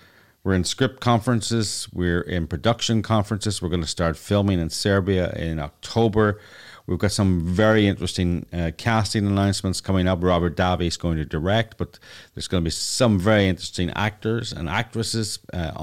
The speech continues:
o-, in the show. We still need your help to make it happen. So I know a lot of you have donated. I saw actually in the comments, some of you said you donated last week. Thank you very much for that. So please go on the YouTube comments. Go, actually, I see people are now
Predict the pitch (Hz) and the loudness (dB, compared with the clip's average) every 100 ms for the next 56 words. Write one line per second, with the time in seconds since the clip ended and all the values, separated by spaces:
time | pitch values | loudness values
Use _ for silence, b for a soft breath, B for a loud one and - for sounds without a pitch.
0 | - - 123 92 87 - 104 107 B B | -12 -8 -2 -2 -2 2 4 4 B B
1 | B B - - 147 160 165 135 117 110 | B B -2 2 4 6 6 6 6 4
2 | 98 92 87 - - 87 85 82 80 87 | 4 2 0 -2 -2 0 0 0 -2 -2
3 | 85 95 85 92 120 123 107 95 95 95 | -2 0 2 4 4 6 6 4 4 4
4 | 95 85 87 82 85 85 85 87 131 135 | 2 0 -2 0 0 0 0 0 2 2
5 | 104 98 82 76 92 92 87 73 - - | 2 0 -4 -2 -2 0 -2 -4 -10 -12
6 | B B B B - 110 101 92 90 87 | B B B B -2 2 2 2 2 2
7 | 85 - - _ _ - 98 82 82 90 | 2 -2 -10 _ _ -2 0 0 0 2
8 | 87 82 80 82 82 92 - - 95 92 | 2 0 0 -2 0 -4 -4 -2 -2 0
9 | 92 85 82 82 82 - - 78 80 82 | -2 0 -2 -2 -6 -8 -6 -4 -2 -4
10 | - B B B - - - 117 107 87 | -10 B B B -2 -2 2 2 2 0
11 | 92 117 151 147 98 104 95 104 - 92 | 0 4 4 4 4 4 4 2 0 -4
12 | - 98 95 - 110 - 131 139 120 190 | 0 0 0 -2 -4 -2 0 2 2 0
13 | 180 151 131 101 101 | 0 0 2 4 4